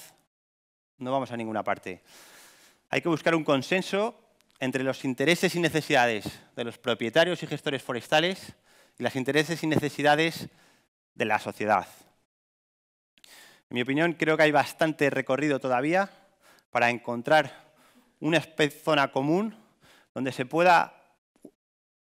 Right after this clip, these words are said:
implementar prácticas que traten, como he dicho anteriormente, de mantener la producción de madera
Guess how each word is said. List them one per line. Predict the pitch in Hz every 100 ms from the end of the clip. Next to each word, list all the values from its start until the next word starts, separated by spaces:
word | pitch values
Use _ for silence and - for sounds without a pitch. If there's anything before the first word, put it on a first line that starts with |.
| _
implementar | 156 139 143 135 131 151 127 - - -
prácticas | 151 - 156 151 156 - - - - _
que | 127
traten, | 131 147 139 113
como | 131
he |
dicho | 143 139
anteriormente, | 131 127 127 143 139 147 - _ _ _
de | 123
mantener | 127 139 175 165
la | 143 135
producción | 131 127 - 156
de | 143
madera | 131 139 131 120